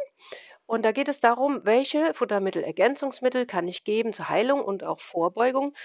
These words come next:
von Equine Gastric Ulcer Syndrome.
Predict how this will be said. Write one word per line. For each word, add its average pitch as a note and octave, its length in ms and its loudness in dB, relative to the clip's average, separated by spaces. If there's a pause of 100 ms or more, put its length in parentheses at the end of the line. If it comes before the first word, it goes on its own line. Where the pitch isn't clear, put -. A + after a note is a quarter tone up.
(140)
von A#3 480 0
Equine A3+ 480 -4
Gastric G3 520 -2
Ulcer D#3+ 400 -4
Syndrome. D#3+ 640 -2